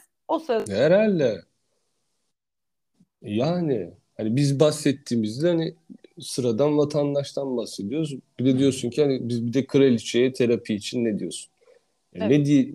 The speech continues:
Speaker 2: ne diyebilirim ki yani? Diyorum ya işte yetmiş altı senedir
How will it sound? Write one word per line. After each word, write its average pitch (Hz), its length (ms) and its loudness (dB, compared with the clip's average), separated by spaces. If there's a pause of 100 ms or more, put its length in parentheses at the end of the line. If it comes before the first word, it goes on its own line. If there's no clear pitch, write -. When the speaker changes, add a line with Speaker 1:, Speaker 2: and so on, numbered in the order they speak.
(100)
Speaker 2:
ne 131 260 2
diyebilirim 143 600 2
ki - 160 -4
yani? 92 260 -4 (460)
Diyorum 156 300 2
ya 113 140 4
işte 101 240 -10
yetmiş 123 380 0
altı 123 320 2
senedir 110 540 -2